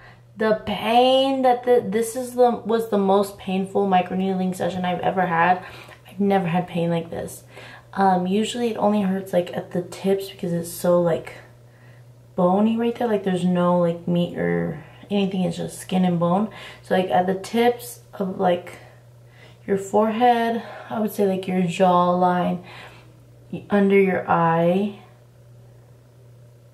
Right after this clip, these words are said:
and that's really it. And then the, like, nose bone right here,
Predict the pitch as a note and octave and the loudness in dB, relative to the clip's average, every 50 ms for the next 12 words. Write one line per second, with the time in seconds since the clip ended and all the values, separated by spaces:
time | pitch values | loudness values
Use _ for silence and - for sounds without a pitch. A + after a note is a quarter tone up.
0 | - _ _ - - - - - - - - - G#3+ G#3 G#3+ G#3+ G#3 - A#3+ B3 | -20 _ _ -20 -20 -20 -20 -20 -20 -14 -4 2 4 4 4 4 4 4 4 4
1 | B3+ B3+ C4 C4 - G#3 G3+ G3+ G3+ G3+ G3 F#3+ F#3 F3+ F3 - F#3 F3+ F3+ F3+ | 6 6 6 4 4 2 2 2 2 2 2 2 2 0 0 2 2 2 2 0
2 | - F#3 F3+ F3+ F3 F3+ F#3 G3+ G#3 F#3+ - - F3 E3 E3 E3 E3 E3+ E3+ E3+ | 0 0 2 4 4 4 4 4 2 0 -2 -4 -4 -2 -2 -2 -2 -2 -2 -2
3 | E3+ E3 E3+ - E3+ - D#3+ | -2 -4 -4 -6 -8 -10 -12